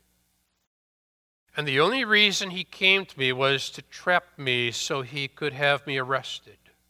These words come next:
And not only did he betray me, but he betrayed my entire family and friends. We were all sent off to the prisons where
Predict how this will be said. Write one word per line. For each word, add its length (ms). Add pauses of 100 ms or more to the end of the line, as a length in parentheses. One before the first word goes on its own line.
(1300)
And 120
not 260
only 220
did 160
he 100
betray 540
me, 380
but 200
he 80
betrayed 460
my 180
entire 540
family 600
and 160
friends. 960 (340)
We 140
were 160
all 240
sent 420
off 600
to 120
the 80
prisons 640
where 280